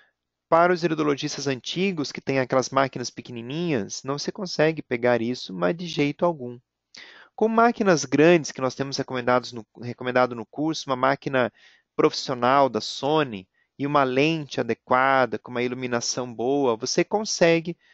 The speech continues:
eu tenho conseguido pegar isso. Com microscópio, você também consegue pegar.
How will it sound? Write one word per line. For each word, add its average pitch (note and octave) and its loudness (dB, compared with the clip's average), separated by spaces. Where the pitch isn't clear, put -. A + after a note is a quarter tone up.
eu D#3 2
tenho E3+ 2
conseguido E3+ -2
pegar E3+ 2
isso. - -4
Com A3+ 4
microscópio, F#3 0
você F3 -2
também D#3+ 0
consegue D#3 0
pegar. C#3+ 2